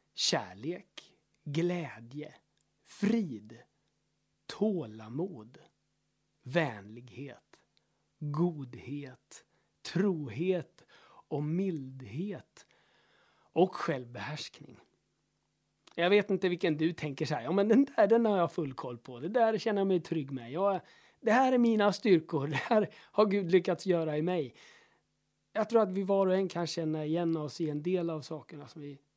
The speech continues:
tänker: "Det här är jag bättre på, det här är jag sämre på."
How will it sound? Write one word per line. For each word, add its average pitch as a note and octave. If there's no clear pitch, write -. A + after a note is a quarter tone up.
tänker: C#3+
"Det -
här G#3
är G3+
jag F#3
bättre -
på, C#3+
det D3
här C#3+
är D#3
jag D#3
sämre F#3+
på." C#3+